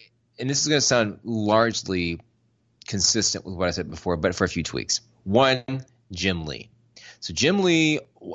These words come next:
was c-, the first comic book I ever bought was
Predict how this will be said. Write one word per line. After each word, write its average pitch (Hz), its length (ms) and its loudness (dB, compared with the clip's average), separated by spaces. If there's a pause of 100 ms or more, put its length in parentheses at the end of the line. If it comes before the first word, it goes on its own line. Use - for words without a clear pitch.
was 107 180 0
c-, - 220 -4
the 117 120 -4
first 170 260 2
comic 156 160 0
book 143 140 -2
I 101 120 4
ever 101 300 2
bought 78 460 2 (100)
was 90 460 -2